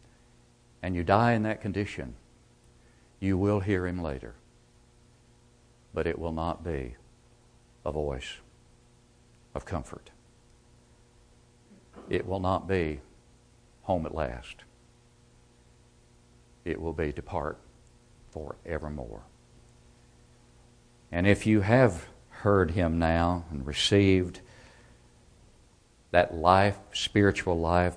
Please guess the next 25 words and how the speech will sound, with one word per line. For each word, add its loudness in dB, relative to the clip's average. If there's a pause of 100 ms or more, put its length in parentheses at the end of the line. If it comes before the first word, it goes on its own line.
but -4
you -2
have 2
not -4
continued -4 (880)
to -10
hold 4
on 2
to -6
it, -4 (1000)
and 0
you 2
know 12
that 6
the 4
life 10
you 4
are 8
now 6
living 0
would -4
not 0
be 2
a 2
life -2